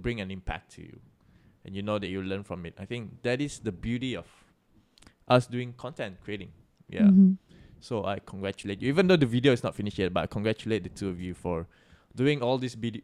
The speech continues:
Speaker 1: beautiful videos.
Speaker 2: Thank you.
Speaker 1: Continue on doing it.
Speaker 2: Thank
Speaker 1: Don't
Speaker 2: you.
Speaker 1: stop. Even when haters or maybe those thoughts in your head tells you to stop, don't stop, because I understand.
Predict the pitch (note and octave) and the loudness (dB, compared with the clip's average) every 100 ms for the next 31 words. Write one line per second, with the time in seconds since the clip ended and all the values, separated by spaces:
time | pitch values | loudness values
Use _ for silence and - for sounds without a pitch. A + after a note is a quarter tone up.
0 | G#2+ A#2+ A#2+ B2+ G#2 G2+ F#2 F2+ - - | -8 -6 -4 -6 -6 -8 -6 -8 -10 -6
1 | F#3 F3 D#3 F#3 D3+ A#2 G#2+ G2+ G#2+ B2 | -2 2 6 6 6 2 2 0 0 -6
2 | - - F3+ E3+ F3+ G3 F3 F3+ - - | -10 -8 -2 -2 -2 -2 -2 -2 -2 -4
3 | - - - - _ _ C3 C3 D3 C3+ | -6 -20 -20 -20 _ _ 0 2 4 4
4 | C3 B2 A#2+ _ _ _ _ - - C3 | 2 -2 -10 _ _ _ _ -10 2 6
5 | C#3+ D#3+ E3 - - - C3 C3 D3 B2 | 8 8 6 2 -10 -6 -4 -2 0 2
6 | C#3 - C3 C3+ C3 A2+ B2+ C3+ - B2 | 2 2 -2 -2 -6 -2 -2 -2 -2 -4
7 | B2 B2 - - G2+ - _ _ - - | -4 -8 -10 -4 -2 -4 _ _ -20 -4
8 | A#2 B2+ - B2 - - A#2 G#2 A2 A#2 | -2 -2 0 -2 -2 -6 -8 -2 2 2
9 | A#2 A2+ F4 F#2+ | 2 0 -2 -4